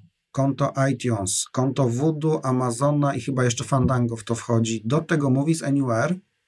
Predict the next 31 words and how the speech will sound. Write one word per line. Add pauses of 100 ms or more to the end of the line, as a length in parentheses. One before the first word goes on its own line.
(160)
to
nie
tylko
widzisz
wszystkie
filmy,
które
kupiłeś
u
innych
dostawców
w
tym
jednym
miejscu, (480)
ale
u
poszczególnych (680)
dostawców
też.
Czyli
film
kupiony
w
Google (760)
widzisz,
jakbyś
go
kupił
w
iTunes.